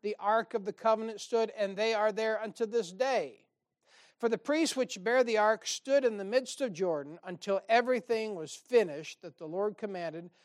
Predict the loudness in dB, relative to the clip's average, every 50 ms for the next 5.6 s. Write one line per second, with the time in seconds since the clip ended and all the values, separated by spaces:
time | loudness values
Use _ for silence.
0 | _ _ _ _ _ 2 4 4 4 2 0 -4 -6 -6 -6 -8 -8 -6 -6 -6
1 | -4 -6 -8 -8 -8 -12 -16 -10 -6 -6 -6 -6 -8 -10 -10 -6 -4 -4 -4 -4
2 | -6 -8 -4 -2 0 0 0 -2 -4 -6 -4 -4 -4 -4 -4 -8 -12 -12 -12 -12
3 | -12 -12 -12 -12 -12 -4 2 4 4 4 4 2 -2 -6 -6 -8 -8 _ _ _
4 | _ _ _ -18 -14 -14 -14 -8 -4 -4 -4 -2 -2 -2 -2 -2 0 2 2 2
5 | 2 0 -4 -6 -8 -8 -10 -10 -10 -12 -14